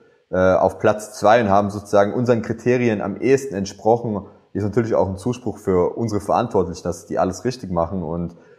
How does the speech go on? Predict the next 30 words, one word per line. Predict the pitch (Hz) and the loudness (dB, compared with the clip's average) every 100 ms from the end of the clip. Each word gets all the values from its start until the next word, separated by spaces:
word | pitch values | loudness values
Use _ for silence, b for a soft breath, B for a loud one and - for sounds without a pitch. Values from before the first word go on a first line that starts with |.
| b | b
ich | - | -4
glaub, | 104 98 95 - | 2 2 2 -6
hätten | 90 - 117 | -6 -4 -2
die | 95 | 4
Bayern | 101 107 95 | 4 4 4
da | 87 | 4
auch | 82 85 - | 4 0 -4
mehr | 85 95 110 | -2 2 4
Interesse | 104 98 95 95 92 | 2 0 0 -2 -2
gezeigt, | 82 - 82 76 - - _ | -10 -6 -6 -6 -10 -20 _
das | - | -14
Interesse | 87 - 98 101 | -12 0 0 2
intensiviert, | 95 101 90 90 98 123 - - b b b _ | -6 -6 -6 -4 2 2 2 -8 b b b _
äh, | 85 85 | -2 -2
dann | 82 87 87 78 | -2 -4 -4 -4
wäre | 82 92 | 0 0
das | 92 | 0
auch, | 58 87 87 - - - | 0 0 0 -6 -20 -16
ja, | 87 85 | -6 -6
gar | 82 87 98 | -2 0 0
nicht | 104 | 0
so | - | -6
fern | 92 - 98 113 | -8 0 0 2
gewesen, | 87 87 82 | -2 -2 -4
dass | 82 80 | -8 -6
er | 87 | -8
zu | - 98 | -8 -8
uns | 98 | -8
gewechselt | - 87 - 80 85 | -2 -2 -2 -4 2
wäre. | 98 127 | 4 4